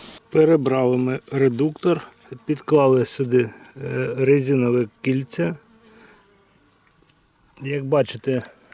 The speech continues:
вже ніде не капає, не тече. Е, але, е, залишилась така проблема, як, е,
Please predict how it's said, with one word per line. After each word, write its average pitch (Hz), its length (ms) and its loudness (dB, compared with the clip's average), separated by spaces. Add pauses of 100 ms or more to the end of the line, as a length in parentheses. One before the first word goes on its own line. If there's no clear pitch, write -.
вже 131 240 -2
ніде 127 380 -2 (200)
не 139 200 -4
капає, 135 560 -4 (680)
не 135 180 -2
тече. 120 580 -10 (1000)
Е, 131 340 -4 (100)
але, 131 540 2 (260)
е, 123 420 -4
залишилась 135 580 -2
така 131 280 -8
проблема, 123 520 -4
як, 117 360 -10 (1040)
е, 127 380 -6